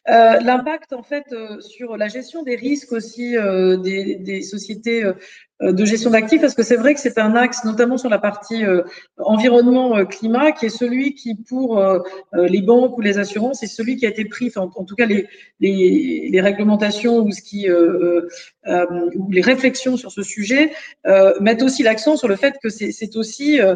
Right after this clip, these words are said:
une manière de bien gérer ses risques de prendre en compte ce, ce critère, ne serait-ce que parce que les entreprises dans lesquelles on investit, si elles-mêmes ne sont pas, euh,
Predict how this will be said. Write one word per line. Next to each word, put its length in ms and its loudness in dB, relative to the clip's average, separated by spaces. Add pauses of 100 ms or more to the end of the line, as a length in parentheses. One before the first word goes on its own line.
(340)
une 280 0
manière 380 4
de 80 0
bien 200 0
gérer 200 0
ses 140 -6
risques 220 -8
de 80 -2
prendre 300 -6
en 100 -4
compte 260 -4
ce, 360 -4
ce 160 -8
critère, 500 0
ne 80 0
serait-ce 260 -2
que 80 -12
parce 220 -2
que 100 -4
les 160 2
entreprises 340 -2
dans 80 2
lesquelles 220 -2
on 60 -2
investit, 420 -2
si 180 -4
elles-mêmes 280 4
ne 60 2
sont 200 -10
pas, 260 4
euh, 60 4